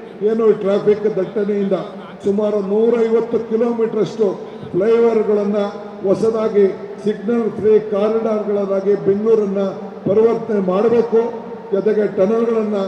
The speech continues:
ಹೊಸ ಟನಲ್ಗಳನ್ನ ನಿರ್ಮಾಣ ಮಾಡಬೇಕು ಅಂತೇಳಿ ಈಗಾಗಲೇ ರೂಪವನ್ನ ನಾವು ಮಾಡಿದ್ದೇವೆ. ಅನೇಕ ಹೊಸ ಪಾಲಿಸಿಗಳನ್ನ ಇವತ್ತು ಬೆಂಗಳೂರು ನಗರಕ್ಕೆ ಕೆಂಪೇಗೌಡರ ದೂರದೃಷ್ಟಿಯನ್ನ ಗಮನದಲ್ಲಿ ಇಟ್ಕೊಂಡು ಇವತ್ತು ಬದಲಾವಣೆಯನ್ನ ತರ್ತಾ ಇದ್ದೇವೆ.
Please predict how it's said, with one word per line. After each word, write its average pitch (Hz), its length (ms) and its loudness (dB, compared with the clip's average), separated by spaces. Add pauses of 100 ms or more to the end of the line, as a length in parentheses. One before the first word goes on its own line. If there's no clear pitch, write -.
(320)
ಹೊಸ 190 140 -2
ಟನಲ್ಗಳನ್ನ 214 920 -2
ನಿರ್ಮಾಣ 202 320 0
ಮಾಡಬೇಕು 214 580 0
ಅಂತೇಳಿ 185 320 0 (500)
ಈಗಾಗಲೇ 202 360 0
ರೂಪವನ್ನ 202 640 2
ನಾವು 175 120 -2
ಮಾಡಿದ್ದೇವೆ. 190 540 2 (460)
ಅನೇಕ 220 320 -2
ಹೊಸ 190 300 0
ಪಾಲಿಸಿಗಳನ್ನ 208 840 -2 (520)
ಇವತ್ತು 196 220 2
ಬೆಂಗಳೂರು 202 400 2
ನಗರಕ್ಕೆ 202 600 -4 (280)
ಕೆಂಪೇಗೌಡರ 208 600 2 (100)
ದೂರದೃಷ್ಟಿಯನ್ನ 208 720 0 (120)
ಗಮನದಲ್ಲಿ 196 320 0
ಇಟ್ಕೊಂಡು 214 580 -2 (300)
ಇವತ್ತು 196 280 0
ಬದಲಾವಣೆಯನ್ನ 190 640 0
ತರ್ತಾ 180 400 0
ಇದ್ದೇವೆ. 170 300 0